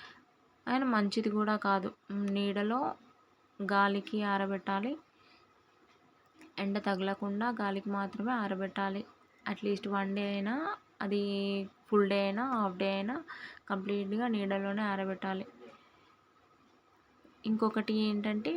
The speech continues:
ఆ, వైట్ క్లాత్ మాత్రమే తీసుకోవాలి, కలర్స్ తీసుకోవద్దు. కలర్ తీసుకుంటే పప్పులకి కలర్స్ యాడ్ అయ్యే ఛాన్సెస్ కూడా ఉంటాయి కదా.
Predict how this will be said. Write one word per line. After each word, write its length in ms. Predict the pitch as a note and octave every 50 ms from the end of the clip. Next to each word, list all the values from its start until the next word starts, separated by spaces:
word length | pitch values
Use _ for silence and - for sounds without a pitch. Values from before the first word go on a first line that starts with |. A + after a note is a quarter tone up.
| E4 D#4+ D4+ C4+ - -
ఆ, 60 | A3+ A3 A3 A3 G#3+ G#3+
వైట్ 300 | G#3 G#3+ G#3 G#3 G#3 -
క్లాత్ 280 | - A3 A3 G#3+ G#3 - G#3+
మాత్రమే 400 | G#3+ G#3+ G#3 G#3+ A3 A3+ C4+ D4
తీసుకోవాలి, 680 | C#4+ A#3+ G#3+ G3+ - - - G#3 G#3 G3+ G3+ G#3+ C4+
కలర్స్ 500 | C#4+ - A#3+ G#3+ G#3 G3+ G3 G3+ G3 - A3 G#3
తీసుకోవద్దు. 520 | - G#3 G3+ - - - G#3+ G#3 G#3 A3 C#4+
కలర్ 380 | C#4+ - A3 G#3 G#3 G#3 G3+
తీసుకుంటే 520 | - G#3+ G#3+ G#3 - - A3 A3 A3 C#4+ D#4 - - - - - - - -
పప్పులకి 480 | - A3 G#3+ - G#3+ A3 A3 A3+ A#3+ A#3
కలర్స్ 500 | A#3 A#3 A3 G#3 G#3 G#3 G#3 G3+ G3+ -
యాడ్ 240 | G#3 G3+ G3+ G3 G3+
అయ్యే 180 | G3+ G#3 G#3
ఛాన్సెస్ 480 | G3 - - G3+ G3 F#3+ G3 G3+ G3 F#3+
కూడా 240 | - G#3 G#3 G#3+ G#3
ఉంటాయి 360 | G3+ G3 G3 F#3+ G#3 G3+ G3
కదా. 220 | G3+ G3 G#3 B3+